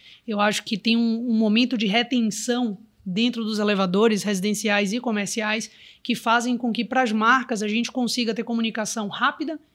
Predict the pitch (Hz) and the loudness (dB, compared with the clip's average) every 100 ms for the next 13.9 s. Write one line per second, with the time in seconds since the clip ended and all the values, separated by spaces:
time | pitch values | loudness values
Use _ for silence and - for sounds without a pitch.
0 | _ 233 226 233 - 226 240 285 - - | _ -10 -8 -8 -4 -4 -2 -4 -8 -14
1 | _ _ 214 214 247 247 220 262 - 240 | _ _ -4 -2 -2 -6 -4 -4 -2 0
2 | 233 214 226 - 254 226 214 233 233 240 | 0 -2 -4 -4 -4 -2 -2 -2 -2 -4
3 | 226 226 208 208 240 - - - - 214 | -2 -2 -2 -4 -6 -12 -20 -20 -12 -4
4 | 196 190 190 240 190 233 226 208 226 240 | 0 0 0 0 -2 0 0 0 2 2
5 | 202 226 220 233 220 247 214 185 247 254 | 2 0 0 0 0 -2 -2 -2 2 4
6 | 311 - - - - 285 247 302 339 320 | 2 0 -14 -6 4 6 6 4 4 4
7 | 294 294 269 233 277 269 240 196 - - | 4 4 4 4 2 0 -2 -2 -6 -12
8 | - - 233 208 202 196 196 - 185 202 | -6 2 2 4 0 -2 -6 -6 -2 2
9 | 220 185 175 _ _ _ _ _ _ 247 | 2 2 -4 _ _ _ _ _ _ 0
10 | 226 247 214 233 233 226 277 320 339 294 | 4 4 6 4 2 2 0 2 2 2
11 | 254 220 254 269 262 262 233 202 202 196 | 0 2 2 4 0 0 0 2 0 0
12 | 175 - - 220 214 220 240 226 - 226 | -4 -6 -4 -2 -2 -2 -4 -4 -2 0
13 | 220 214 233 208 247 233 226 185 190 | 0 -2 -4 -2 0 2 2 0 -4